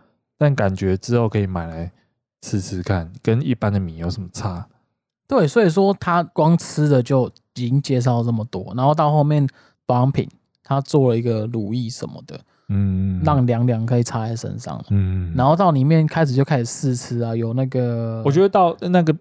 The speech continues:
Speaker 1: 那边已经就是产品区了。
Speaker 2: 对，然后到再往里面走点，就会看到他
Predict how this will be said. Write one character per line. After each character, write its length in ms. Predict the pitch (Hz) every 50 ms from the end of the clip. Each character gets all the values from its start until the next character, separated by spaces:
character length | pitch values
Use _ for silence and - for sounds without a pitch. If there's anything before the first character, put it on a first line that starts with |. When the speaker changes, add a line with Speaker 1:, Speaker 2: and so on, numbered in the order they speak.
| _ _
Speaker 1:
那 120 | - 175
边 240 | 160 151 165 160 139
已 60 | 110
经 160 | 104 104 120
就 140 | 127 127 127
是 180 | 123 127 123 117
产 260 | - - - 113 110
品 220 | 107 - 107 92 87
区 320 | 85 - - 95 90 90
了。 60 | 92
Speaker 2:
对， 300 | - - 160 147 131 120 - _ _
然 140 | - 139 147
后 60 | 170
到 160 | 190 214 202
再 200 | 202 180 - 214
往 140 | 196 160 160
里 80 | 151 135
面 160 | 143 170 185
走 200 | 156 - 135 147
点， 160 | 147 135 127
就 100 | 127 151
会 80 | 160 156
看 140 | 147 156 151
到 120 | 147 147
他 320 | 147 147 147 143 147 147